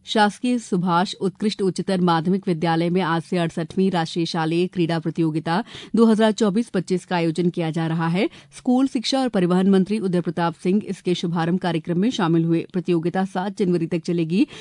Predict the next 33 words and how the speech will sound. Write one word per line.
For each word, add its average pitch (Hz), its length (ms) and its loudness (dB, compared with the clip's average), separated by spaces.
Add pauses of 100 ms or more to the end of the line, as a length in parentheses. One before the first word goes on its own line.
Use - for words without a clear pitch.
(120)
जिसमें 247 220 2
हॉकी 196 520 0
under 175 240 2
फोर्टीन 185 500 0
बालक 180 400 -2
और 175 140 0
शूटिंग 196 420 -2 (120)
under 175 300 2 (520)
fourteen 240 380 4
to 233 100 0
nineteen 190 500 4
बालक 185 280 2
बालिका 170 460 -2
वर्ग 165 280 -2
के 185 80 0
मुकाबले 170 440 0
खेले 180 300 0
जाएंगे। 165 560 0 (1300)
आज 226 300 4
राष्ट्रीय 220 360 -2
खेल 233 280 -4
पुरस्कारों 190 520 0
की 196 120 -4
घोषणा 175 380 -2
कर 170 180 -2
दी 170 140 -2
गई 170 200 0
है। 233 180 -2
विश्व 185 320 -2
शतरंज 180 400 0
चैंपियन 170 500 0 (460)
डी 208 260 2
गुकेश 214 500 -2